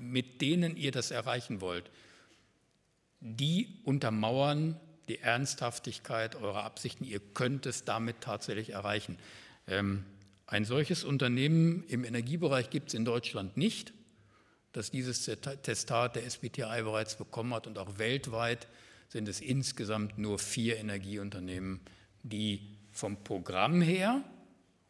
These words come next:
und von den Zielen, das ist das Entscheidende, also von den Maßnahmen, Entschuldigung, jetzt habe ich selber schon versprochen, also sowohl die Ziele sind eins Komma fünf Grad konform, wie die Maßnahmen, die da drunter liegen. Also ist es nicht nur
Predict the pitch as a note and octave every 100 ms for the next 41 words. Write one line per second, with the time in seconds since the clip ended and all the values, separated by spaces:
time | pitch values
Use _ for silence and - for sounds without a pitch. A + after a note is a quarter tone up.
0 | _ - A#3 C4+ - - A2+ G#2 F#2+ -
1 | A#2+ F#2+ G#2 C3 C3+ - A#2 - B2+ -
2 | C#3+ B2+ A2 G2 - A2+ A2+ A#2+ - F2
3 | F#2 C3 F#2+ E2+ A2 G2 G#2+ G#2 E2+ G2
4 | F2+ - G#2+ F#2+ C#3 - - - G2 G2+
5 | F#2+ A2+ C3+ G#2+ - - E3+ G#3+ C4 -
6 | - - - - C3 C#3 - - C#3 -
7 | C#3 A2+ C3+ A2+ - G#2+ G#2 - G2+ -
8 | F#2+ G2 A#2 A#2 A2+ A2+ B2 C#3+ - F#2+
9 | F2+ E2+ E2+ - - - - - F2+ F2
10 | F2+ G2 A2+ A#2 A#2 A#2 A#2 A#2+ - -
11 | - - - F#2 F#2+ G2+ A2 - F#2 -
12 | F#2+ G2+ - G2 F#2+ F2